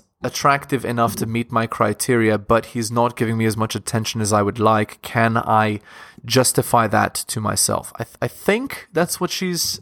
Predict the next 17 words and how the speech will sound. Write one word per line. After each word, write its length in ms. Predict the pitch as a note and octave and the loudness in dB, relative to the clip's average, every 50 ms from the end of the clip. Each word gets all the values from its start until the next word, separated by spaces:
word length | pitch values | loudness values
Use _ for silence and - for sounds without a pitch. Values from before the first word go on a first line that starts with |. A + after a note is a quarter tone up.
| - - | -10 -10
I 80 | - | -10
think 160 | - - F3 | -8 -6 -6
that's 160 | F#3 F3+ F3 - | -4 -4 -4 -4
what 80 | E3+ | -8
she's 160 | - - E3 | -8 -8 -8
saying. 320 | - - F3+ E3+ F3 F3+ F#3 - - - - - | -6 -4 -4 -4 -4 -6 -8 -14 -14 -12 -4 2
Yeah, 160 | F#3 F3 C#3+ | 4 4 4
there 140 | C3+ C#3+ C#3+ | 4 4 2
you 140 | C#3 C3 G#2+ | 0 0 0
go. 180 | G#2+ G2 F#2 - _ - - - - - | -4 -4 -6 -8 _ -20 -20 -20 -20 -8
He 120 | - - E3 | -2 0 0
was 140 | C#3+ - | 2 2
handsome, 340 | E3+ E3+ F3 F3 - F#3 F3 | 2 0 0 0 -2 -4 -4
charming, 360 | - - F3+ E3 D#3+ E3 E3 | -4 0 2 2 2 0 -2
and 120 | D3 C3+ - | -6 -4 -4
sang 260 | - - D3+ D#3 D3+ | -2 -2 -2 -2 -2
beautifully, 540 | C3+ C#3 D#3+ D3 C#3 - - B2+ B2 B2+ | -2 -4 -4 -4 -6 -6 -4 -4 -4 -4